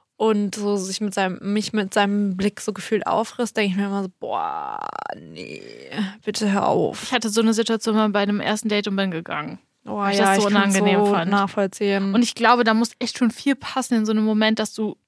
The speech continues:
Speaker 2: das magst, wenn
Speaker 1: Ja.
Speaker 2: jemand so körperlich in dem Sinne ist.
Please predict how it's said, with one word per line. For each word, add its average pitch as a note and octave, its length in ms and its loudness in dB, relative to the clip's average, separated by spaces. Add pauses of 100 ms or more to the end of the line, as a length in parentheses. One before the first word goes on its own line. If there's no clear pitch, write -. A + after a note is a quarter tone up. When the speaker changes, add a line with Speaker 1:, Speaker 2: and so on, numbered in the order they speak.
Speaker 2:
das - 240 -6
magst, G#3 560 2
wenn G#3 100 0
Speaker 1:
Ja. G#3 100 4
Speaker 2:
jemand G3+ 360 4
so G#3 420 2 (140)
körperlich F#3+ 600 -4
in F#3+ 100 -12
dem F#3 200 -10
Sinne F#3 400 -8
ist. - 300 -20